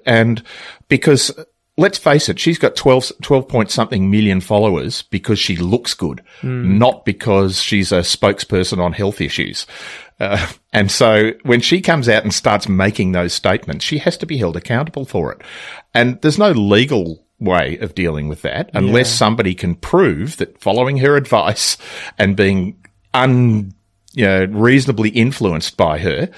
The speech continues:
Speaker 1: um, has caused them to have some negative side effect. And let's face it, who's gonna sue her? Because she's got far more money than the average person has, so she'll
Speaker 2: Mm.
Speaker 1: last in court a lot longer.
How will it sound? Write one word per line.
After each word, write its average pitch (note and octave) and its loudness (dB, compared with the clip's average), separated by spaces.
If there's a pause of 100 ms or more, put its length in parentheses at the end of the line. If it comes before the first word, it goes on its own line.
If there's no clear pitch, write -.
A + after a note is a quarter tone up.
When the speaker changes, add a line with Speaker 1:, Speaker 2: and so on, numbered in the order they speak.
(300)
Speaker 1:
um, F#2+ 2
has G#2 0
caused A#2 0
them F2+ 2
to F2+ -6
have F2 -4
some F2 0
negative E2+ -2
side C#3+ 2
effect. - -6 (300)
And G#2+ 4
let's A#2+ 2
face G#2+ 2
it, - -2
who's G#2 0
gonna E2 -2
sue A#2+ 0
her? D2 -6
Because F#2+ -6
she's F#2 -4
got - -6
far E2 0
more D#2 -4
money E2 -4
than D#2+ -8
the E2 -2
average D#2+ -4
person F2+ 2
has, D2+ -4
so - 0
she'll C3 -2
Speaker 2:
Mm. E2+ -2
Speaker 1:
last F2 0
in D#2+ -6
court D#3+ -2
a A2 -2
lot C2+ -4
longer. D2+ -4